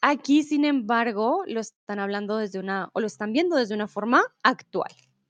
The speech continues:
Artículos para escuchar, si ustedes quieren también escuchar,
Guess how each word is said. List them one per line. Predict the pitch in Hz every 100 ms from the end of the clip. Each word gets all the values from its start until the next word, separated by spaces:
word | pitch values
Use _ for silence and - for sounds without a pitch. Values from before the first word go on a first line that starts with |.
| _ _ _ _ _ _ _ _ _ _ _ _ _ - _ -
Artículos | 269 269 285 226 - 226 220
para | 214 208
escuchar, | 190 - - - 302 330 320
si | 254
ustedes | - 220 214
quieren | - 220 226 208
también | 220 202 202
escuchar, | 196 190 - 196